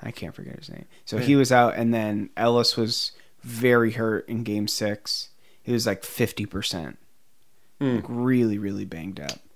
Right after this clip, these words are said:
Speaker 2: I didn't realize that.
Speaker 1: Um, and then, yeah, we had Fiala out, and then another
Speaker 2: I think
Speaker 1: man.
Speaker 2: we're gonna come back and win the cup one
Speaker 1: I think
Speaker 2: day.
Speaker 1: we'll, we'll be pretty,
Speaker 2: We'll be
Speaker 1: uh,
Speaker 2: ready for it. It's
Speaker 1: the depth is really good, and I think the depth will get us pretty far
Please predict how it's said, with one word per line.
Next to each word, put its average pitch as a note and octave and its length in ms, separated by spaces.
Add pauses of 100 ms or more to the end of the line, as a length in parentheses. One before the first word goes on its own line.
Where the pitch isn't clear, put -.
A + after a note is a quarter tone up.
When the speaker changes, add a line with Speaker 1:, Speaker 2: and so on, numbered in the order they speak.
Speaker 2:
I A#2+ 60
didn't G#2+ 220
realize G2+ 320
that. G#2 200
Speaker 1:
Um, D#2 440
and G#2+ 160
then, G#2 400
yeah, F#2+ 160
we G2 100
had G2 120
Fiala G#2 380
out, F2+ 280
and G2+ 180
then F#2+ 160
another F#2 440 (120)
Speaker 2:
I E3+ 80
think G3 160
Speaker 1:
man. B2+ 60
Speaker 2:
we're B2+ 80
gonna A2+ 140
come A2 180
back A2 240
and A2+ 100
win A2+ 140
the A2 80
cup - 260
one A#2+ 100
Speaker 1:
I A#2 40
think C3+ 200
Speaker 2:
day. A#2 40
Speaker 1:
we'll, B2+ 200
we'll C3 240
be C3+ 200
pretty, A2+ 760 (420)
Speaker 2:
We'll F#3+ 140
be G#3 140
Speaker 1:
uh, D#3 60
Speaker 2:
ready C3+ 280
for B2 220
it. A#2 60
It's F3+ 200 (180)
Speaker 1:
the C#3+ 180
depth D3+ 360
is B2 200
really A#2 280
good, A2 240
and G#2 80
I G#2 60
think A2+ 240
the A2 80
depth A2 360
will G#2+ 180
get G#2+ 220
us - 420 (140)
pretty A2 280
far F#2+ 420